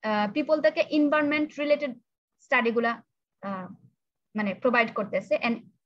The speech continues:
in return তারা কিন্তু তাদেরকে compensate করতেছে। এমনিতে তো মানুষজন এসে হচ্ছে আপনার স্কুলে time কাটাবে না, এরা অনেকে বৃদ্ধ মানুষ, অনেকে ছোট মানুষ বা প্রত্যেকেরই একটা নিজস্ব কাজ আছে, লাইভলিহুডের জন্য তাদেরকে প্রতি-, প্রতিদিনই প্রত্যেক মুহূর্তে struggle করতে হয়।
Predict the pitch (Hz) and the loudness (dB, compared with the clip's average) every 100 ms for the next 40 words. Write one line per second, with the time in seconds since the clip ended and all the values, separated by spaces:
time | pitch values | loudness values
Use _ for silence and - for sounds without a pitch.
0 | _ _ _ _ _ _ - 302 302 311 | _ _ _ _ _ _ 0 2 2 0
1 | 359 381 302 302 311 320 277 294 330 330 | 0 2 2 2 0 2 4 4 2 0
2 | - - 311 294 294 269 277 - 196 - | -2 -4 -2 0 -2 0 -2 0 -4 -4
3 | 175 190 - - 277 302 302 302 262 269 | -12 -14 -10 0 2 2 0 2 2 0
4 | 262 262 254 - 262 247 233 240 240 233 | -2 -4 0 2 2 2 -2 -4 -4 -10
5 | - 233 247 247 220 233 240 220 185 175 | -6 -2 0 0 -2 -2 0 -2 -2 -6
6 | - _ _ _ _ 226 233 247 240 247 | -10 _ _ _ _ 0 2 0 0 0
7 | 226 202 240 226 226 233 226 220 214 _ | -2 -2 -2 -2 -2 -4 -4 -6 -8 _
8 | - 226 226 220 220 208 247 330 330 339 | -6 -4 -2 0 -2 -4 -4 -2 -4 -4
9 | 320 320 330 294 302 311 - 220 208 208 | -4 0 2 2 -2 -4 0 0 0 -4
10 | 208 214 233 240 233 233 240 226 220 226 | -2 -2 -2 0 0 0 -4 -4 -4 -4
11 | 220 - _ _ _ - 311 - 247 202 | -8 -10 _ _ _ -4 -2 -2 -4 -6
12 | 208 294 294 302 285 294 294 285 - 285 | -4 0 0 -2 -2 -2 0 -2 -2 -2
13 | 277 277 294 330 - 269 214 208 185 180 | 0 0 -4 -8 -4 -4 -2 -4 -6 -8
14 | 170 - | -14 -18